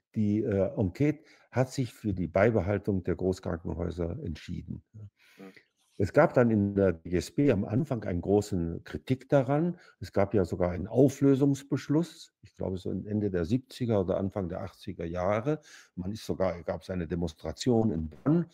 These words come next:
Speaker 1: Man wollte dieses englische Modell auch hier in Deutschland haben. Aber mit, in, in dem Rahmen, in dem jetzt, äh, D-G-S-P-Mitglieder, Direktoren von,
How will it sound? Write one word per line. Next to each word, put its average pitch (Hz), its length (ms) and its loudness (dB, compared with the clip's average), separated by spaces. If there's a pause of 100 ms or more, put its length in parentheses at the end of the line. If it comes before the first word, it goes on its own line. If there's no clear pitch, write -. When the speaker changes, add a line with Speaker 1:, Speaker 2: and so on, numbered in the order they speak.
(200)
Speaker 1:
Man 87 160 -2
wollte 127 420 2 (220)
dieses 107 320 -4
englische 104 400 -4
Modell 95 500 -2
auch 87 300 -4
hier 92 360 -4
in 82 60 -4
Deutschland 82 500 -6 (280)
haben. 78 360 -8 (300)
Aber 160 640 2 (380)
mit, 107 340 -2 (420)
in, 120 260 0
in 110 180 0
dem 107 220 2
Rahmen, 127 480 2
in 101 160 0
dem 113 180 2
jetzt, - 420 -2 (360)
äh, 110 260 0 (180)
D-G-S-P-Mitglieder, 127 1400 2 (300)
Direktoren 120 720 2
von, 98 420 -2